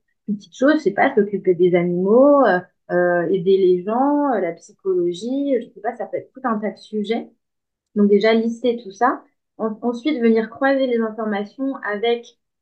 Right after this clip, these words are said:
ce pourquoi on est doué, parce que des fois, on aime faire des choses, on n'est pas, on n'a pas forcément, euh, un talent pour ça, on a juste l'appétence, mais, euh, venir se dire, « Ok, ok, ce, pourquoi je suis douée ? Est-ce que c'est gérer plusieurs projets en même temps ?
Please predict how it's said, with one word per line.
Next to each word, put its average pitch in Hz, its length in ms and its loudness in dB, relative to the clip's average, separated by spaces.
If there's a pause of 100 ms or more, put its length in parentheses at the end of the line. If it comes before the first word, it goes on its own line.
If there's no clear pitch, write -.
ce - 100 -4
pourquoi 226 440 -2
on 208 80 0
est 185 100 0
doué, 240 440 -4
parce - 140 -20
que 196 100 -4
des 196 160 0
fois, 233 140 -6
on 208 40 -4
aime 190 180 -4
faire 190 160 -6
des 196 120 0
choses, 220 260 -4
on 190 80 -6
n'est 175 120 -6
pas, 185 220 -10 (300)
on 185 40 -10
n'a 170 100 -6
pas 190 140 -2
forcément, 202 600 -6 (280)
euh, 135 320 0
un 180 120 -2
talent 196 380 2
pour 208 180 -10
ça, 311 180 2
on 226 60 0
a 175 120 0
juste 196 240 -8
l'appétence, 202 600 -2
mais, 185 220 -6 (380)
euh, 170 160 -2
venir 196 320 0
se 214 120 -4
dire, « 226 180 2
Ok, 226 140 4 (320)
ok, 208 160 -2
ce, 277 240 0 (260)
pourquoi 262 320 2
je 214 160 2
suis 208 200 -14
douée ? 214 280 -2
Est-ce 320 220 0
que 233 180 -2
c'est 220 160 -4
gérer 196 320 0
plusieurs 190 400 -10
projets 190 260 -8
en 180 60 -6
même 185 240 -4
temps ? 294 300 2